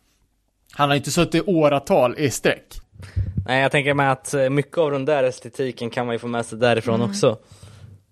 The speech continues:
Speaker 2: Eh, säger jag med enda referens x antal, eh, filmer som utspelar sig på fängelse i U S A.
Speaker 3: <laughs> Men det är lite så här Johnny Cash-grejen, att köra på att man har suttit i fängelse. Så här,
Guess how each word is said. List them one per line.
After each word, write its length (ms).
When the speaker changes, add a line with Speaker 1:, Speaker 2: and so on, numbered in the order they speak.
Speaker 2:
Eh, 640
säger 540
jag 180
med 440
enda 240
referens 680
x 280
antal, 680
eh, 60
filmer 440
som 180
utspelar 380
sig 140
på 80
fängelse 460
i 160
U 120
S 120
A. 100
Speaker 3:
<laughs> 40
Men 80
det 60
är 40
lite 260
så 60
här 80
Johnny 280
Cash-grejen, 960
att 340
köra 500
på 140
att 100
man 120
har 80
suttit 260
i 100
fängelse. 680
Så 120
här, 220